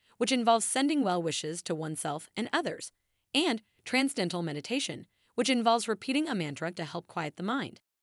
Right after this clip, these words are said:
It is worth noting that meditation is not a quick fix,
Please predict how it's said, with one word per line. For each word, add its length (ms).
It 140
is 160
worth 280
noting 340
that 140
meditation 680
is 140
not 160
a 60
quick 260
fix, 360